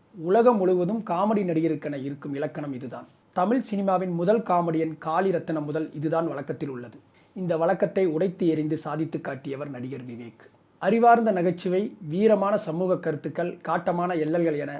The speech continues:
சாதித்து காட்டியவர் நடிகர் விவேக். ஆயிரத்தி தொள்ளாயிரத்தி அறுபத்தொன்னு நவம்பர் பத்தொன்பதாம் தேதி அங்கையா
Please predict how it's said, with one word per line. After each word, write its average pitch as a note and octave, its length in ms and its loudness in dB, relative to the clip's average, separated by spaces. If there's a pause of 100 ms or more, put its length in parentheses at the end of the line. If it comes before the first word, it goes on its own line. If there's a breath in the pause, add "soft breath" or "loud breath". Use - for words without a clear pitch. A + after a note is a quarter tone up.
(140)
சாதித்து E3 340 -4 (100)
காட்டியவர் C#3+ 540 -8
நடிகர் C3+ 340 -8
விவேக். A#2+ 340 -14 (140)
ஆயிரத்தி G3+ 260 4
தொள்ளாயிரத்தி E3+ 320 2 (100)
அறுபத்தொன்னு E3+ 600 0
நவம்பர் E3+ 420 2
பத்தொன்பதாம் D#3 560 0
தேதி D3+ 240 -6 (240)
அங்கையா G3+ 380 6